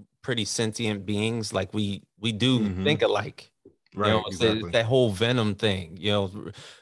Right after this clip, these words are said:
Speaker 1: the, the, the hive mind, regardless of how big you think the hive is, somebody
Speaker 2: Mm-hmm.
Speaker 1: High
Speaker 2: Right.
Speaker 1: up is still,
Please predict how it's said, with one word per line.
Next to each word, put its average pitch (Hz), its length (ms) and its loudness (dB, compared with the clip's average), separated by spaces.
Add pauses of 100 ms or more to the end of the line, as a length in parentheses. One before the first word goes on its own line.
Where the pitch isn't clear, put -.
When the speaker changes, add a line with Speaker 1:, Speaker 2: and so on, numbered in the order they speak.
Speaker 1:
the, 107 260 4
the, 107 240 4
the 104 120 0
hive 127 400 2
mind, 104 600 0
regardless 110 600 2
of 87 180 -4
how 110 300 2
big 101 260 -4
you 101 100 -10
think 95 220 -4
the 98 80 -2
hive 98 400 -2
is, 98 340 0
somebody 143 680 2
Speaker 2:
Mm-hmm. 98 60 -12 (1300)
Speaker 1:
High 123 260 2
Speaker 2:
Right. 117 80 4
Speaker 1:
up 110 200 2
is 101 100 -6
still, 131 340 2